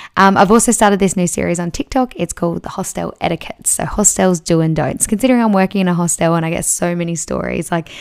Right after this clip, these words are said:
I actually had, I'm gonna share two travel stories. Um, the first one was, um,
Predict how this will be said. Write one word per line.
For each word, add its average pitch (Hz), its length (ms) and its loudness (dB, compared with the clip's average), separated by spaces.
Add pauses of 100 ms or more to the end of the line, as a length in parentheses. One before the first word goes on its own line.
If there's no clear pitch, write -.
(360)
I 180 100 0
actually 185 320 4
had, 175 480 4
I'm 247 240 0 (120)
gonna 202 180 -4
share 180 180 -6
two 165 200 -6
travel 170 280 -8
stories. 165 640 -8
Um, 165 440 -6 (440)
the - 80 -20
first 185 260 6
one 175 300 0
was, 165 460 0
um, - 420 0